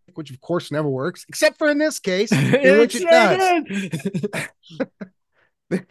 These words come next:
Speaker 1: they get their t-, they get their touchdown, two-point conversion. It's all so impressive. And then we go into overtime. And even overtime was exhilarating 'cause they
Speaker 2: Yeah,
Speaker 1: were
Speaker 2: it was,
Speaker 1: going
Speaker 2: it was like, who's gonna get the stop here? Because,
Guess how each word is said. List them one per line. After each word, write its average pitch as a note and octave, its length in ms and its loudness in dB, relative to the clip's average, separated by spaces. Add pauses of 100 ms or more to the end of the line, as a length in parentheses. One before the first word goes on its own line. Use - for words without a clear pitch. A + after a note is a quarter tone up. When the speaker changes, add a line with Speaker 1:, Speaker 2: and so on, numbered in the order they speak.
Speaker 1:
they A#3+ 120 -4
get A#3+ 240 -6
their A#3 160 -2
t-, G#3+ 200 -6
they F#3 140 -6
get A3 180 -8
their A3+ 120 -4
touchdown, A3 540 -2
two-point A3+ 440 -8
conversion. A3 720 -6
It's F3 160 -12
all A3 260 0
so G#3+ 240 -2
impressive. F3 540 -8
And E3 100 -10
then F3 80 -6
we F3+ 80 -4
go E3+ 220 -4
into D#3+ 100 -2
overtime. E3 400 -4
And F#3+ 280 -12
even C4 260 -2
overtime G3+ 640 0
was C3+ 160 -6
exhilarating C#3 640 -4
'cause D#3 120 -10
they F#3+ 80 2
Speaker 2:
Yeah, A3 240 6
Speaker 1:
were F3+ 60 4
Speaker 2:
it G#3 40 6
was, A3+ 180 6
Speaker 1:
going A3+ 100 -4 (220)
Speaker 2:
it G#3+ 100 4
was A3+ 160 4
like, A3+ 180 4
who's B3+ 340 2
gonna C4 320 0
get G#3+ 320 -4
the A3+ 120 -8
stop G3 480 -4
here? D#3+ 200 -4
Because, E3 600 -8